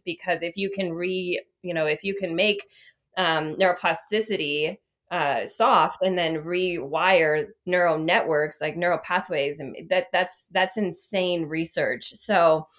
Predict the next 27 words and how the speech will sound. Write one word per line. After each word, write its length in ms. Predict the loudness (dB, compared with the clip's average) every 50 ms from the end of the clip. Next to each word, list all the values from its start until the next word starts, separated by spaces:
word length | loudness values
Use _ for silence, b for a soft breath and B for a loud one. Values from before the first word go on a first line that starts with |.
| B B B B B _ _
you 120 | -4 0 2
know, 140 | 2 2 0
things 520 | 0 0 0 2 2 0 0 -4 -4 0
that, 200 | 2 4 4 4
and 340 | 4 2 2 2 2 2 2
autism 240 | 2 0 0 0 0
is 80 | 0 2
very, 220 | 4 6 6 6 8
very 200 | 6 4 2 2
similar 460 | 0 -2 0 0 2 2 2 2 2
to 280 | 0 -2 -4 -4 -2 -2
psychopathy 540 | -2 -2 -2 -2 -2 -2 -2 -4 -4 -4 -6
and 100 | -6 -4
how 100 | -4 -4
the 80 | -4 -4
brain 320 | -4 -6 -6 -6 -4 -4
works. 460 | -2 -2 -2 -4 -6 -10 -12 -12 -12 -8
Um, 480 | -6 -4 -2 -2 -2 -4 -4 -6 -8 -10 b b b b b _ _ _ _ _ _ _ _ -6 -2
for 80 | 0
those 240 | 0 0 0 0 0
that 240 | 0 -2 -2 0 0
don't 280 | 0 0 0 0 -2
realize 440 | -2 0 2 2 2 2 2 0 -2 -4
that, 380 | -2 -2 0 0 -2 -2 -4
you 60 | -4
know, 140 | -4 -2 -2
it's 460 | 0 0 0 -2 -4 -8 -12 -14 -16